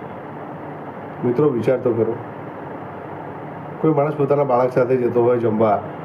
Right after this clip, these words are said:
એકદમ પૂરપાટે કોઈ ગાડી લઈને આવે, સામાન્ય વાત કરે કે, "ભાઈ, ગાડી જરા ધીરે ચલાવો તો સારું." એટલે સત્તાનો દુરુ-, દુરુપયોગ કરી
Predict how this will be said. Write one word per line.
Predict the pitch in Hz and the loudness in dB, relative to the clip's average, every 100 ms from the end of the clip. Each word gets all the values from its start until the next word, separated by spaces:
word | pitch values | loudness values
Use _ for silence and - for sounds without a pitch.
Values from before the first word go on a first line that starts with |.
| - - - - - - - - - - - - - - - - | -10 -12 -12 -10 -10 -10 -10 -10 -12 -10 -10 -10 -10 -10 -10 0
એકદમ | 135 135 135 | 0 2 2
પૂરપાટે | 135 131 135 135 | 4 4 2 2
કોઈ | 127 | 2
ગાડી | 120 113 120 117 | 4 4 4 4
લઈને | 113 117 | 4 4
આવે, | 113 113 | 4 4
સામાન્ય | 110 127 139 135 | 4 2 4 4
વાત | 127 127 | 4 4
કરે | 143 - | 2 4
કે, | 127 | 4
"ભાઈ, | 120 123 117 - - - - - - - - - - - - - - - - - - | 4 2 2 -2 -8 -10 -10 -10 -10 -10 -10 -12 -12 -12 -12 -12 -12 -12 -12 -12 -2
ગાડી | 113 127 | 2 2
જરા | 123 120 | 4 2
ધીરે | 113 107 113 | 4 2 2
ચલાવો | 120 110 120 120 - - | 4 4 2 -2 -6 -4
તો | |
સારું." | 107 104 98 95 - - - - - - - - - - - - - - - - - - 127 | 2 2 2 -2 -6 -12 -12 -12 -12 -12 -12 -12 -12 -12 -12 -12 -12 -12 -12 -12 -12 -6 0
એટલે | 139 | 2
સત્તાનો | 139 139 165 160 | 2 2 2 2
દુરુ-, | 156 147 143 147 127 | 2 4 4 4 2
દુરુપયોગ | 135 143 143 147 | 2 2 4 4
કરી | 175 156 | 4 2